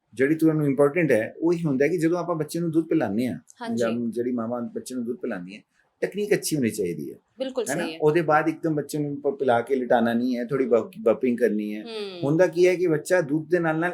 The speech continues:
Speaker 1: ਏਅਰ ਵੀ ਸਕ ਕਰਦਾ ਹੈ।
Speaker 2: ਹੂੰ।
Speaker 1: ਸੋ ਉਹ ਏਅਰ ਅੰਦਰ ਫਸ ਜਾਂਦੀ ਹੈ ਕਈ ਵਾਰ, and ਅਗਰ ਤੁਸੀਂ ਬਰਪ ਨਹੀਂ ਕਰੋਗੇ,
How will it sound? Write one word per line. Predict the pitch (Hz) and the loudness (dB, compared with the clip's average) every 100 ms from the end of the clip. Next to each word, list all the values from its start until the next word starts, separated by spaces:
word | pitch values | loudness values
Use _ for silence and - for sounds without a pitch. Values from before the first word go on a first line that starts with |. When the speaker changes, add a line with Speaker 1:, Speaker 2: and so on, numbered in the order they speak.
| - | 0
Speaker 1:
ਏਅਰ | 160 147 | 2 2
ਵੀ | 151 | 2
ਸਕ | 131 - | -2 0
ਕਰਦਾ | 95 78 - | 0 -2 -10
ਹੈ। | _ 220 | _ -14
Speaker 2:
ਹੂੰ। | 185 143 - | -14 -14 2
Speaker 1:
ਸੋ | 196 | 8
ਉਹ | 208 - 190 190 | 8 8 4 4
ਏਅਰ | 180 196 208 165 | 4 4 4 2
ਅੰਦਰ | 160 202 | 2 4
ਫਸ | 175 120 | 4 4
ਜਾਂਦੀ | 127 123 143 202 | 4 2 2 2
ਹੈ | |
ਕਈ | 214 165 | 2 2
ਵਾਰ, | 170 202 - _ _ 151 | 2 0 -4 _ _ -2
and | 160 143 | -2 0
ਅਗਰ | 151 170 | 0 0
ਤੁਸੀਂ | 170 185 | 0 2
ਬਰਪ | 143 185 190 | 8 8 6
ਨਹੀਂ | 196 | 2
ਕਰੋਗੇ, | 196 151 107 92 | 6 8 6 2